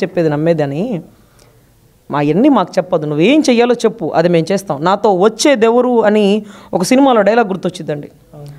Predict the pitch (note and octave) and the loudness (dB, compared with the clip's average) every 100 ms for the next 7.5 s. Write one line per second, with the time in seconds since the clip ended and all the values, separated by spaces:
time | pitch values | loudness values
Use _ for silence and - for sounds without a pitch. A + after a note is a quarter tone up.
0 | - - G3 G3+ E3 G3+ C4 B3 F#3+ A#3 | -18 -6 0 2 2 4 4 2 2 2
1 | C4+ A3+ F#3 B3 C4+ B3 - G#3 A#3+ A#3 | 2 2 2 2 2 0 0 0 -2 -2
2 | C#4 A3+ - A#3 G#3 C#3 C3+ _ _ - | -2 -2 -2 -4 -4 -6 -10 _ _ -20
3 | - A#2+ G3 A3 A#3+ A#3 A#3 G3+ G#3 G3+ | -20 -2 0 2 0 2 2 2 0 -2
4 | A3+ A3 G#3+ F#3+ F#3+ F3+ F3+ - A#3+ B3 | 0 0 0 0 -2 -6 -8 -4 0 0
5 | F#3+ F#3+ G3 F3 D#3+ D#3 D#3+ G3+ A#3 E3+ | 2 0 0 -4 -6 -6 -2 0 2 2
6 | E3+ F#3 G3 G#3+ B3+ G3 - F#3 D#3 E3 | 0 -2 0 0 0 -2 -4 -2 0 -2
7 | D3+ C#3+ - D3+ E3+ | -6 -10 -12 -14 -14